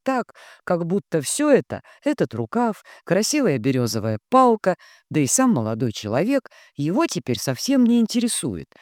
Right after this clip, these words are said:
то есть вот вообще. И потом он негромко произнес всего одно слово: «Ой!» И простое это слово,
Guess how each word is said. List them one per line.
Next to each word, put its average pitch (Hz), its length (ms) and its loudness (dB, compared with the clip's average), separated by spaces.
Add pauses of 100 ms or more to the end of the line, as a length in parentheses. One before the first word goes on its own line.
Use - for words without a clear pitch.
(220)
то 233 100 4
есть 220 220 2
вот 294 180 -2
вообще. 175 640 -4 (640)
И 135 80 -8
потом 151 400 -2
он 127 140 2
негромко 156 680 0 (280)
произнес 135 500 0
всего 185 380 -2
одно 180 320 -2
слово: 101 540 -8 (640)
«Ой!» 151 380 4 (960)
И 139 80 -2
простое 139 640 0
это 110 180 -8
слово, 175 560 0